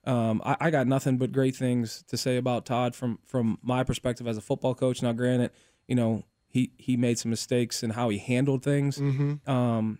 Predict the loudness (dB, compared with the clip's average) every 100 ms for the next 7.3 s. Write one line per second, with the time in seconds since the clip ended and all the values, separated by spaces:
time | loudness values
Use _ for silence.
0 | -6 -2 0 2 0 0 -2 -2 0 -4
1 | -6 -6 -2 0 0 0 -4 -2 0 0
2 | 0 0 2 2 2 0 0 0 0 -2
3 | -4 -12 -4 -2 0 2 2 0 0 0
4 | -2 -6 -4 -2 -2 -6 -10 -4 -2 -2
5 | -4 -2 0 2 2 2 0 -2 0 0
6 | 0 -2 -2 -2 -2 -4 -6 -8 -2 2
7 | 2 2 0